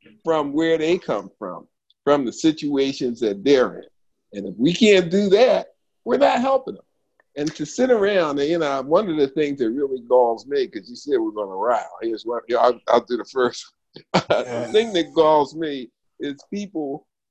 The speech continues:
Speaker 1: who get, like, anointed as saints 'cause they work in an inner city school. They could be the lousiest teacher in the world,
Speaker 2: <laughs>
Speaker 1: but they, you know, because they're there and they might buy some paper and some coats, <laughs> you know,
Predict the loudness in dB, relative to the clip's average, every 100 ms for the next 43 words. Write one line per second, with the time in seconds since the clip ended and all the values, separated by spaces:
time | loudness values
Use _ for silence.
0 | -8 -8 -2 2 2 2 -4 _ _ _
1 | _ -4 -2 -2 _ _ -4 0 2 2
2 | 4 0 0 -2 -2 -4 -4 -4 -6 _
3 | _ _ _ _ -10 -4 -2 -2 0 -2
4 | -2 -4 -4 -4 -2 -2 -4 -4 -4 -6
5 | -10 -8 -8 -8 _ _ _ _ _ 0
6 | 2 4 2 0 0 2 6 6 4 -2
7 | -4 -6 -10 -8 -6 -4 -2 -2 0 2
8 | 0 -2 -4 -6 -8 _ _ -4 -2 0
9 | 0 0 -2 -2 -4 -2 0 2 0 2
10 | 2 2 -4 -10 -8 -8 -8 -6 -8 -8
11 | -12 -2 0 0 -2 -6 -8 -12 -6 0
12 | 2 2 -4 -18 -20 _ -2 -2 0 2